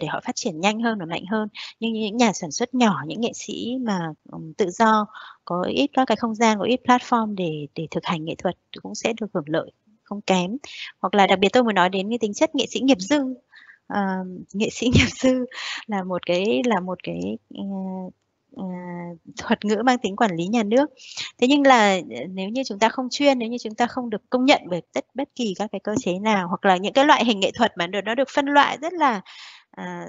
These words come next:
rõ ràng trong văn bản của quản lý nhà nước, ờ, thì cái việc kiểm duyệt có thể khó khăn hơn rất là nhiều. Ví dụ như là các cái tác phẩm ứng tác thì nó sẽ phải được kiểm duyệt trước như thế nào, là những câu hỏi mà rất là đau,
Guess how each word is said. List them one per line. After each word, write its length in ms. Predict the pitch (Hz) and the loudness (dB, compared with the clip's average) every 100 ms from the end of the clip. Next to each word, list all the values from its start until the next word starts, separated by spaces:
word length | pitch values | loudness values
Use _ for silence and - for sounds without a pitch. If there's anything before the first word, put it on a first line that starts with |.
| - | 0
rõ 160 | - 320 | 2 4
ràng 380 | 349 294 233 208 | 6 6 4 -4
trong 180 | 262 262 | -10 -8
văn 160 | 277 | -4
bản 160 | 262 202 | -2 -2
của 60 | 160 | -4
quản 200 | 170 170 | -8 -6
lý 100 | 214 | -4
nhà 160 | 247 | -4
nước, 280 | 208 285 320 - - - - - | 0 -2 -2 -10 -20 -20 -20 -20
ờ, 180 | - 196 190 185 - - _ _ _ _ _ _ | -12 -8 -8 -8 -10 -12 _ _ _ _ _ _
thì 400 | - 240 220 185 - - | -2 2 2 -2 -8 -2
cái 120 | 214 | 4
việc 180 | 285 - | 6 6
kiểm 140 | 202 | 4
duyệt 200 | 170 196 | 2 -2
có 80 | 170 | -2
thể 120 | 254 208 | -4 -2
khó 180 | - 170 | 0 4
khăn 240 | 277 254 | 4 4
hơn 320 | 254 269 240 | 0 -2 -2
rất 100 | 285 | -4
là 80 | 349 | -4
nhiều. 500 | 208 185 180 160 160 - | -4 -6 -6 -6 -10 -12
Ví 80 | 175 | -10
dụ 140 | - | -10
như 160 | 220 226 | -8 -2
là 180 | 208 180 | -2 -2
các 180 | - 247 | -2 -2
cái 100 | 220 208 | -2 -2
tác 140 | 247 | -2
phẩm 160 | 269 190 | -2 -4
ứng 200 | 190 214 | -4 2
tác 280 | 302 349 370 - | 4 4 2 -6
thì 160 | - | -14
nó 140 | 180 175 | -12 -10
sẽ 200 | - 254 - | -6 -8 -6
phải 100 | 190 | -6
được 180 | 175 - | -6 -6
kiểm 160 | 165 | -6
duyệt 160 | 165 170 | -6 -6
trước 160 | - 320 | -6 -6
như 60 | 262 | -6
thế 60 | 220 | 0
nào, 200 | 233 202 - - - - - | 2 2 0 -12 -14 -16 -8
là 180 | 185 175 | -4 -4
những 180 | 175 - | -4 0
câu 140 | 233 | 2
hỏi 240 | 240 196 | 6 4
mà 80 | 156 | 4
rất 120 | 254 | 4
là 100 | 392 | 4
đau, 180 | 214 220 | 6 4